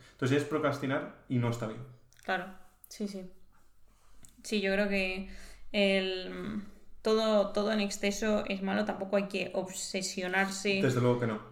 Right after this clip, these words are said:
Speaker 2: Obsesionarse con, mm, que en el, eh, a la una y cuatro minutos tengo que hacer esto.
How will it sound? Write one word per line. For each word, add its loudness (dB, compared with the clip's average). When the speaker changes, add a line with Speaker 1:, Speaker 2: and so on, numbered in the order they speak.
Speaker 2:
Obsesionarse 2
con, 6
mm, 4
que 0
en 4
el, 6
eh, 4
a 6
la 6
una 6
y 2
cuatro 6
minutos 0
tengo 2
que 0
hacer -2
esto. -8